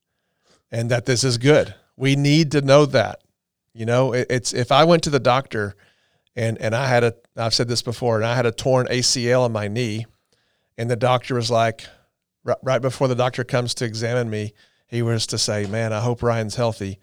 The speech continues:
I hope he doesn't have any problems in his body. Let's just look at the healthy parts of the body." That'd be crazy. He needs to know where I'm hurt. He needs to have good diagnostic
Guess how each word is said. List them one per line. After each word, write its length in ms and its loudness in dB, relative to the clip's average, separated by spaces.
I 60 -2
hope 120 0
he 60 2
doesn't 140 2
have 200 2
any 140 -4
problems 420 -4
in 60 -4
his 160 -6
body. 420 -4
Let's 160 2
just 160 2
look 140 2
at 80 -6
the 80 0
healthy 280 0
parts 300 0
of 60 -14
the 40 -10
body." 380 -6
That'd 140 2
be 80 -2
crazy. 640 -4
He 220 0
needs 480 0
to 160 -2
know 340 4
where 180 4
I'm 140 0
hurt. 460 -4
He 140 -6
needs 340 -2
to 200 -2
have 340 0
good 240 0
diagnostic 960 -4